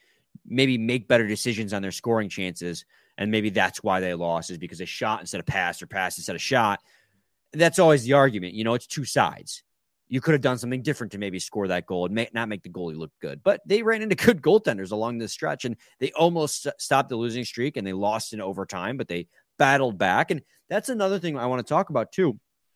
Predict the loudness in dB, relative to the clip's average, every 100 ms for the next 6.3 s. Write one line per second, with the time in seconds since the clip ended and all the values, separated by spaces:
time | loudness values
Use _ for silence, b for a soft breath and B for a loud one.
0 | _ -8 -2 0 0 -2 -2 -4 -6 -6
1 | -6 -4 -6 -2 -2 2 2 0 -8 -6
2 | -6 -6 -8 b b b b b 4 4
3 | 2 -8 _ -10 -6 0 2 2 0 -2
4 | 0 0 0 -6 -2 0 -2 -6 -4 -2
5 | -2 -2 0 0 0 -6 0 0 2 -2
6 | -4 -6 -6